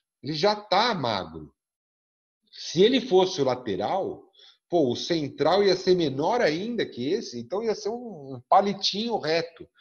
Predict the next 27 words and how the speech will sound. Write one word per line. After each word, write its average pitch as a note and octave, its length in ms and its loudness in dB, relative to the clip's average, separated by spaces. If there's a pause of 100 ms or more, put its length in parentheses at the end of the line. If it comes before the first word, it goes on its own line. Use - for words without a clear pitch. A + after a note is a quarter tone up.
(400)
né? C#3 300 -4 (320)
Então B2+ 300 -6
ele A#3+ 140 0
já A3+ 120 2
tá B3 220 0
muito B3 420 -2
magro. D#3+ 380 0
O G3+ 160 0
que C4 140 -4
pode A3 580 2
confundir E3 580 -4
com - 80 -6
o A#2+ 40 -2
lateral, A#2+ 520 0
realmente, C#3 840 -6 (400)
é B2+ 140 0
essa F#3 320 -2
curva, A3 640 -6
porque B2+ 380 -10
isso D#3+ 340 -6
aqui F#3+ 440 -10
não D3+ 200 -6
é A#3 120 -6
regra, F#3 640 -2 (480)
né? B2 200 -4
Tem D3 280 -4
incisivo C#3 840 -8